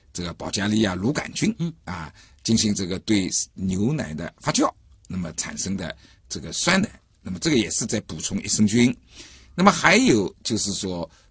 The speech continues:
Speaker 1: 做成益生菌的饮料啊，比如说卖得很好的啊，养乐多，孩子们都喜欢的。那么这个里面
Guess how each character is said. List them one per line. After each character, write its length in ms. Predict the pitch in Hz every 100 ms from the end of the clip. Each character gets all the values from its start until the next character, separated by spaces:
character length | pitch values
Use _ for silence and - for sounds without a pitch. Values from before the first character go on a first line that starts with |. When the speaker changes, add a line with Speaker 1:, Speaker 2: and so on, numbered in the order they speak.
| -
Speaker 1:
做 180 | 151 131
成 320 | 120 113 110 -
益 80 | 156
生 240 | - 190
菌 240 | 180 180 160
的 220 | 123 -
饮 240 | 123 101 85
料 220 | 185 - _ _ _ -
啊， 180 | 87 90
比 140 | -
如 100 | 123
说 320 | 151 117 101 - - _ -
卖 200 | 110 98
得 80 | -
很 220 | - 107
好 200 | - 76
的 80 | 87 - - -
啊， 200 | - 95
养 180 | 101
乐 140 | 101 107
多， 340 | 117 117 - _ _ _
孩 200 | - 110
子 100 | 107
们 120 | 113
都 100 | 104
喜 180 | 104 85
欢 200 | 87 101
的。 140 | 92 - _ _ -
那 80 | 160
么 80 | 175
这 120 | 381
个 100 | 320
里 120 | 110 82
面 280 | 85 85